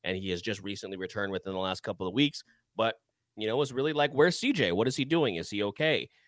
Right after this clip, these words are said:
What's going on?" He unfollowed the <laughs> Jaguars on Twitter and he refollowed the Jaguars <laughs> on Twitter, all this kind of stuff.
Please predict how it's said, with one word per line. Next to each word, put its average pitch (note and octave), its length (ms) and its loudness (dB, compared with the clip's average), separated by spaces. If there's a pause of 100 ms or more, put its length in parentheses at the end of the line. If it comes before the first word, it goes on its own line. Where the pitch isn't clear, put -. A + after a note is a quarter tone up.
(160)
What's B2 280 -2
going C#3+ 220 0
on?" C3+ 200 4
He G#2+ 160 -4
unfollowed C3 440 2
the - 20 -6
<laughs> B2+ 120 -2
Jaguars C3 360 2
on C3 140 0
Twitter B2+ 340 4
and D#2+ 140 -8
he A2+ 100 -6
refollowed A#2+ 520 2
the G2 40 -6
Jaguars G2 300 -4 (120)
<laughs> - 140 -8
on - 80 -4
Twitter, B2 380 0
all E3 120 8
this F3+ 160 -4
kind D3 160 -2
of C#3 60 -4
stuff. C3+ 220 0